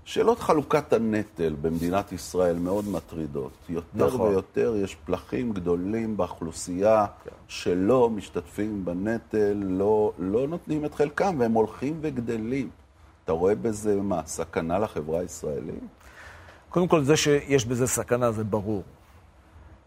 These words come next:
Speaker 2: השאלה איך פותרים את הבעיה הזאת,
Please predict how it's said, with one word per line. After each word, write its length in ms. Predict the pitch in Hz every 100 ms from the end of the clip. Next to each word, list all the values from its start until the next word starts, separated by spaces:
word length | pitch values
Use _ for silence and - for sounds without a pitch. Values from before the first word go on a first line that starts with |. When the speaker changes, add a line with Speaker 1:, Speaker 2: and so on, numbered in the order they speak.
| - - - -
Speaker 2:
השאלה 240 | - 143
איך 160 | 135 -
פותרים 720 | 120 - - 131 156 135 117
את 140 | -
הבעיה 500 | 113 113 123 151 151
הזאת, 440 | 123 110 123 131